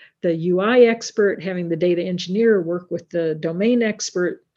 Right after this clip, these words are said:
all of them working with the people who are handling the algorithms. Of course, they're all doing their piece, but they're all pulling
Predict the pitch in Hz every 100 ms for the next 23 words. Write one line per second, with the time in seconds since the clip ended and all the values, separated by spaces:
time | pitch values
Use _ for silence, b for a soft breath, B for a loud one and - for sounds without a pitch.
0 | - 185 180 160 165 165 180 165 165 170
1 | 170 165 160 - 190 185 156 170 151 180
2 | 170 165 151 - 208 220 202 190 185 185
3 | - B B B - 214 - - 311 349
4 | 294 - - _ _ _ _ 185 220 226
5 | 202 233 185 190 202 190 - 311 170 -
6 | - - _ _ _ _ _ - 202 208
7 | 208 233 247 240 - 311 339 202 185 -